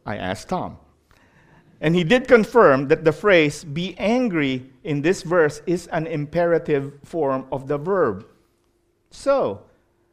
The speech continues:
is the apostle commanding us to be angry? Not really. Even if the verb is an imperative form, I think the apostle here is, at the very least, acknowledging that anger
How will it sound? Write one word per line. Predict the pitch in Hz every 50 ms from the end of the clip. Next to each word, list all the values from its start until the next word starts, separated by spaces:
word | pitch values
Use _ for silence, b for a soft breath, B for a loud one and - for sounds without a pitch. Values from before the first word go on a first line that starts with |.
| _ _
is | 180 202 196
the | 214 214 240
apostle | 226 - - 208 202 226 226 294 285
commanding | - - 196 170 165 180 202 208 208 214 220
us | 226 226 -
to | 226
be | 185 214 226 220
angry? | 214 226 226 226 233 277 294 247 - - _ _ _ _ _ _ _ _ _ _ _ _ _ _ _ _ _ _ _ _ _ _ _
Not | - 190 151 135 -
really. | 147 139 139 143 151 175 185 170 - - _ _ _ _ _ _ _ _ _
Even | - 175 202 202 202 202 185 175
if | - 175 170 175 175 - _ _ _
the | - 143 147
verb | 131 127 127 151 151 160 160 151
is | 147 - -
an | 135 131
imperative | 127 127 127 - 139 135 127 123 123 123 110
form, | - - 156 151 135 120
I | 123 127
think | 123 - 233 277 220
the | 185
apostle | 160 127 - - - 160 202 220 - 156 123 107
here | - - 175 160 139 110
is, | 107 - - 117 117 120 -
at | - 131 127
the | 131
very | 117 110 123 135 139 135 131 123
least, | 117 120 120 156 202 185 131 123 120 - - b b b b b b b b b -
acknowledging | 135 - 170 165 170 202 208 180 - - 143 139 139
that | 139 135 135 - -
anger | 180 185 196 202 202 180 151 135 127 135 135 b